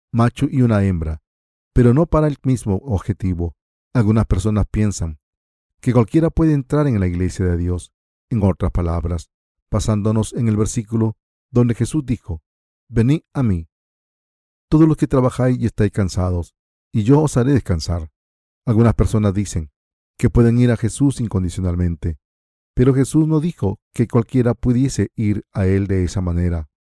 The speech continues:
Esto significa que nadie puede entrar en la iglesia de Dios incondicionalmente. Dios le dijo a Noé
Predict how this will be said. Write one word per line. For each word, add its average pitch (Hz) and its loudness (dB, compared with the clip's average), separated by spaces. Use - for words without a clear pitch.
Esto 156 2
significa 127 0
que 107 -2
nadie 101 2
puede 101 0
entrar 98 0
en 98 2
la 95 2
iglesia 90 -2
de 87 0
Dios 95 -2
incondicionalmente. 87 -4
Dios 123 2
le 151 2
dijo 143 -2
a 98 2
Noé 85 -2